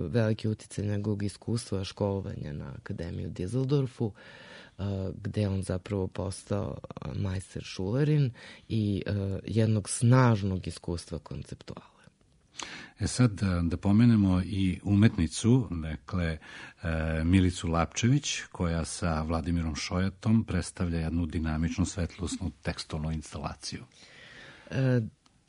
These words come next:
Speaker 1: to je na-, jedno od otkrića ove izložbe, veoma zanimljivo, mislim da ćete i vi biti iznenađeni. A, radi se o tome što je prilikom jedne od ranijih poseta muzeju sam primetila da su među spratovi prekriveni, e, slikama,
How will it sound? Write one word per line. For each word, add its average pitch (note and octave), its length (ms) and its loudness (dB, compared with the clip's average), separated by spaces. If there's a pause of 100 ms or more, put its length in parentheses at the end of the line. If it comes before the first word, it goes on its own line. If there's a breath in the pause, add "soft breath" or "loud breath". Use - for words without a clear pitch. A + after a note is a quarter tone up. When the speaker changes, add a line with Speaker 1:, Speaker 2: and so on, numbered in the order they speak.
(240)
Speaker 1:
to A3 140 8
je A3 140 10
na-, F3 280 8
jedno E3 400 10
od B2+ 120 6
otkrića A2+ 560 4
ove - 180 -8
izložbe, A#2 560 -4
veoma A2+ 320 0
zanimljivo, G#2 600 0
mislim B2 320 2
da A2+ 100 2
ćete - 280 -4
i A2 40 0
vi A2+ 140 2
biti F#2+ 300 -6
iznenađeni. A#2+ 840 0 (460 loud breath)
A, A2+ 420 4
radi D#3 300 4
se C#3 180 0
o B2 40 2
tome D#3 380 4
što - 240 -2
je A#2+ 180 6
prilikom C#3 440 2
jedne B2+ 240 4
od A2+ 100 2
ranijih A#2 380 2
poseta F#2+ 580 -4 (100)
muzeju G2+ 420 0
sam A#2 260 -2
primetila A#2 720 0
da A#2 220 0
su A2+ 280 -2
među G#2 400 -2
spratovi C#3+ 720 0 (380 loud breath)
prekriveni, A#2 840 4
e, G#2+ 360 0
slikama, C3 840 -4